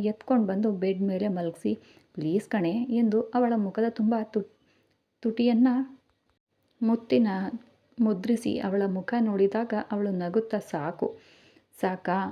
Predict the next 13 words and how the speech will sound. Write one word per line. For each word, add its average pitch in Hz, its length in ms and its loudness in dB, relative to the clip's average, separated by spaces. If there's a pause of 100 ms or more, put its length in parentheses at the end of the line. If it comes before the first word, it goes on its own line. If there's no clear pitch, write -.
(120)
ಊಹು, 196 300 0 (140)
ಇನ್ನೂ 220 280 4
ತುಂಬ 214 380 0
ಬೇಕು, 190 320 -4 (100)
ಯಾವಾಗ 190 500 -2
ಪೂರ್ತಿಯಾಗಿ 202 540 -4
ಕೊಡ್ತೀಯಾ?" 190 540 -2
ಎಂದು 208 300 0 (220)
ಅವಳ 247 180 2 (120)
ಕೆನ್ನೆ 175 340 -2
ಮೇಲೆ 196 300 2
ಬೆರಳನ್ನ 170 480 -2
ಆಡಿಸಿದಾಗ 165 580 -4